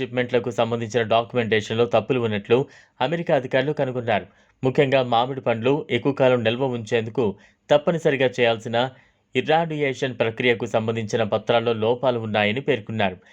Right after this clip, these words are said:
ఇర్రాడియేషన్ అంటే పురుగులను తొలగించడానికి, పండ్ల నిల్వ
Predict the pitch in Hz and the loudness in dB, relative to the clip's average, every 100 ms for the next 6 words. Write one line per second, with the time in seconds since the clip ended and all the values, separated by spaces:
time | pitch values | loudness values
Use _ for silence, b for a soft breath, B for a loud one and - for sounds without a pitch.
0 | b b - 123 156 165 151 131 - 127 | b b -2 2 2 2 0 -2 -2 -6
1 | 117 120 107 98 _ - 139 135 123 117 | -4 0 0 0 _ 0 2 4 2 2
2 | 120 113 113 110 113 110 135 160 160 b | 2 2 -2 -2 0 0 -2 -4 -6 b
3 | _ 135 139 156 151 127 131 | _ 0 0 0 0 0 0